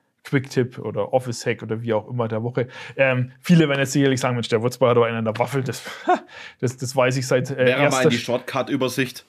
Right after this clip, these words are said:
Speaker 1: Ja, wäre
Speaker 2: Hätte man
Speaker 1: mal in die
Speaker 2: nachgeschaut.
Speaker 1: Shortcut-Übersicht oder keine Ahnung, äh, hier, äh, P C for Dummies oder der kleine P-C-Führerschein, dann lernt man das quasi in der zweiten Stunde. Ähm, ich hab's jetzt nach zwanzig Jahren, äh, in der I T,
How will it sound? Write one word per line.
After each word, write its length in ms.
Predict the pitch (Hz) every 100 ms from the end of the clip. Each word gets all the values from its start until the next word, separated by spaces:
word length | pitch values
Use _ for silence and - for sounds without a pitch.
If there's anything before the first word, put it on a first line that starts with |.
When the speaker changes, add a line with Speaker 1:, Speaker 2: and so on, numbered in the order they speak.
| -
Speaker 1:
Ja, 240 | 147 139
wäre 120 | 156 156
Speaker 2:
Hätte 80 |
man 40 | 156
Speaker 1:
mal 100 | 147
in 40 |
die 60 | 151
Speaker 2:
nachgeschaut. 220 | - 156
Speaker 1:
Shortcut-Übersicht 760 | 123 156 165 156 147 156 156 165
oder 220 | 139 127
keine 340 | 147 135 131
Ahnung, 360 | 139 147 147 127 - - -
äh, 420 | 131 123 123 123
hier, 360 | 127 139 131 127
äh, 180 | 127 120 _ -
P 140 | 139
C 180 | 127 143
for 140 | 156
Dummies 480 | 160 135 131 135 131
oder 120 | 123
der 120 | 120 120
kleine 260 | 117 120
P-C-Führerschein, 840 | 120 127 143 127 131 127 - 120 120
dann 140 | 113
lernt 180 | 113 -
man 100 | 123
das 160 | 123 -
quasi 240 | 117 113
in 60 | 117
der 100 | 113
zweiten 300 | 123 120 123
Stunde. 400 | - 143 139 131 - - - -
Ähm, 400 | 117 117 117 - _ _ _
ich 180 | 135 127
hab's 160 | 131 131
jetzt 180 | 127 131
nach 140 | 113
zwanzig 420 | - 120 120 123
Jahren, 380 | 127 117 127 127 - _ _ _
äh, 240 | 120 120 120
in 120 | 127
der 160 | 120 117
I 100 | 123
T, 320 | 139 135